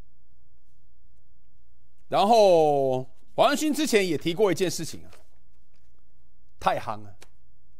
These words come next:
未来一年已经被订光了，听说好像是这样，听说是这样，没有，没有错。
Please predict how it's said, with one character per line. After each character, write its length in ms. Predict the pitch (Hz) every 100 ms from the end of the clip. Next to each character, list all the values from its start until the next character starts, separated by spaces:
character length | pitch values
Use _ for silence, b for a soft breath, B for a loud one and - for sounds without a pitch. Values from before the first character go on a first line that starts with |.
| -
未 180 | 202
来 140 | 165 165
一 80 | 196
年 180 | 143
已 120 | 127 104
经 160 | 135
被 120 | 135
订 220 | 117 123 98
光 180 | 95 98
了， 140 | 98 - - - -
听 120 | 139
说 160 | 147
好 160 | 139 98
像 140 | 110
是 140 | 117 110
这 160 | 101 95
样， 100 | 92 - - - - - - - - - - - - - - - -
听 160 | - 165
说 160 | 170 160
是 160 | 160
这 180 | 127 117
样， 180 | 113 95
没 180 | 107 135
有， 160 | 117
没 160 | 92 127
有 140 | 135
错。 320 | 95 123 101